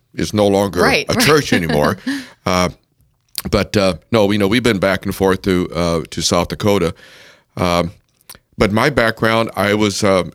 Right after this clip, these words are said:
Speaker 1: after leaving the Air Force, I was in healthcare for thirty years.
Speaker 2: Oh, okay.
Speaker 1: Uh, and then I went into financial services for ten years before we moved to, uh, uh, Sioux Falls here. Um, and I'll let you, let Jane tell you where, what, what she,
Speaker 2: Yeah.
Speaker 1: what she has
Speaker 2: Yeah.
Speaker 1: done.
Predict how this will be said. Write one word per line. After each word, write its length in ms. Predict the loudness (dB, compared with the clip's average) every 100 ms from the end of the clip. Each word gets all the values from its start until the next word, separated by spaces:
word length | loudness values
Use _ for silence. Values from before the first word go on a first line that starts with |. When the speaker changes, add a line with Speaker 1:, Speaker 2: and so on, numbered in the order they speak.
| -4
Speaker 1:
after 400 | -4 0 0 0 -2
leaving 280 | 0 0
the 80 | 2
Air 120 | 2
Force, 300 | 2 0 0
I 80 | 0
was 140 | 0 -2
in 80 |
healthcare 460 | 0 0 0 0 0
for 120 | 0
thirty 300 | 0 2 2
years. 320 | 2 0 -2 -4
Speaker 2:
Oh, 240 | -6 -4
okay. 240 | -6 -8 -10 -14 _
Speaker 1:
Uh, 380 | -2 0 0 -2 -4
and 220 | -2 0 2
then 340 | 2 2 0
I 180 | 2 2
went 180 | 2 0
into 160 | -2
financial 420 | -2 0 -2 -2 -4
services 640 | 0 2 2 0 0 -2
for 140 | -2 -4
ten 320 | 0 0 2
years 340 | 2 0 -2
before 420 | -2 -4 0 0
we 120 | 2 2
moved 400 | 2 0 0 -2
to, 340 | -2 0 -2
uh, 240 | -4 -4 -4 -10 -6
uh, 160 | -6
Sioux 260 | -4 -2 -2
Falls 380 | 0 2 2 0
here. 280 | -2 -2 -6 _ _ _ -20 -20 _ _
Um, 260 | -2 -2 0
and 120 | 0
I'll 80 | 0
let 200 | 0 0
you, 100 | -2 -2
let 200 | -4 -2
Jane 220 | 0 -2
tell 240 | 0 0 2
you 120 | 0
where, 220 | 0 0 -2 -2
what, 220 | -2 0
what 120 | -4
she, 200 | -2 -2
Speaker 2:
Yeah. 200 | 0 0
Speaker 1:
what 120 | 0 0
she 200 | 2 4
has 180 | 2 2
Speaker 2:
Yeah. 60 |
Speaker 1:
done. 260 | 0 0 -4